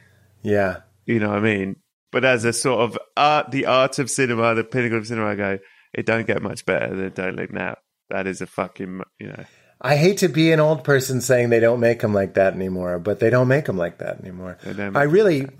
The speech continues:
Speaker 2: that.
Speaker 1: I just feel like you'll relate to this. The, the trend in art of chasing what people want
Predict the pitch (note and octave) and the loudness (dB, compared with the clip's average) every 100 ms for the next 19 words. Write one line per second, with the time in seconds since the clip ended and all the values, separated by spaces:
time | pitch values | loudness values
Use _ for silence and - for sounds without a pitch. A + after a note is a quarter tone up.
0 | - - - - B2 D#3 - B2+ A2 A#2 | -20 -20 -14 -6 -2 -2 2 2 4 4
1 | A2 G#2+ - _ A2+ G#2+ B2+ D3+ A2+ G2+ | 4 2 -6 _ -6 0 0 0 -2 0
2 | G2 F#2+ - - _ _ _ _ _ _ | 0 -2 -10 -14 _ _ _ _ _ _
3 | C3 C3+ C#3+ G3+ D3 C#3 - E3+ F3 F3 | -14 0 2 2 0 -2 2 4 4 4
4 | C#3+ C3+ B2 C3 C3+ B2 A2+ - - C#3 | 2 2 2 2 2 -2 -2 -2 2 2
5 | C3+ - C3 A#2+ A2+ - A#2+ G#2+ C#3 - | 2 2 2 2 -4 -6 -4 2 2 2
6 | - C#3+ C3+ B2+ G#2 G2+ A#2 A#2 G#2+ F#2 | -8 -6 -4 -4 -4 0 2 2 0 -8